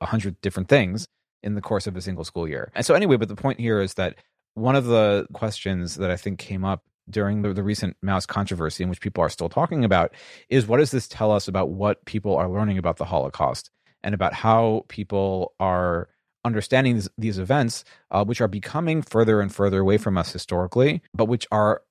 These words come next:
still so relevant because we see people making Holocaust comparisons,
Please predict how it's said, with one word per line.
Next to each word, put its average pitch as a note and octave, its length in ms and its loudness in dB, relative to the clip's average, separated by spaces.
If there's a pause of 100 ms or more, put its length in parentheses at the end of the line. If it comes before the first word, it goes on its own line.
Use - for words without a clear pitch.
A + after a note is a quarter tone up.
(120)
still A#2+ 320 0
so A2 180 -2
relevant G#2+ 440 4
because F#2+ 280 -4
we F#2 80 -6
see D#3+ 220 -6
people G#2 280 -6
making F#2+ 320 -4
Holocaust G2 540 0
comparisons, F#2 600 -2